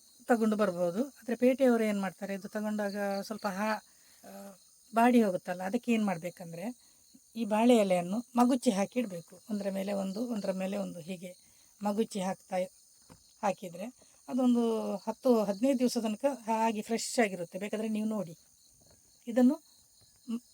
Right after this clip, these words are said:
ಹೀಗೆ ಇಡೋದಲ್ಲ, ಯಾವಾಗಲೂ ನಾವು ಹೀಗೆ ಇಡ್ತೇವಲ್ಲ, ಅದರ ಬದಲು ಹೀಗೆ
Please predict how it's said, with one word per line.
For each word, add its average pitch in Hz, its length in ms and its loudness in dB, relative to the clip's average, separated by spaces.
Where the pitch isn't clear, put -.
ಹೀಗೆ 269 360 4
ಇಡೋದಲ್ಲ, 185 360 4
ಯಾವಾಗಲೂ 220 460 4
ನಾವು 233 180 4
ಹೀಗೆ 214 260 2
ಇಡ್ತೇವಲ್ಲ, 170 400 -8
ಅದರ 254 120 0
ಬದಲು 254 280 2
ಹೀಗೆ 226 460 0